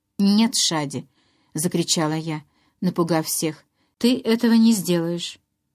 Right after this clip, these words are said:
Мы с Каримом отвезем ее к врачу». Ответ Карима расстроил меня. «Султана,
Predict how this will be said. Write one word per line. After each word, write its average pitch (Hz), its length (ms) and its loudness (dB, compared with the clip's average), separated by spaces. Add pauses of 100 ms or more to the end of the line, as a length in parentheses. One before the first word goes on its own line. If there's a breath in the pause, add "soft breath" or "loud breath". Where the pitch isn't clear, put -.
(500)
Мы 220 220 4
с 226 120 0
Каримом 214 640 0
отвезем 185 580 0
ее 220 360 2
к - 100 -16
врачу». 175 500 -4 (1080)
Ответ 160 360 -2
Карима 196 460 0
расстроил 202 500 0
меня. 151 420 -6 (1400)
«Султана, 190 580 -2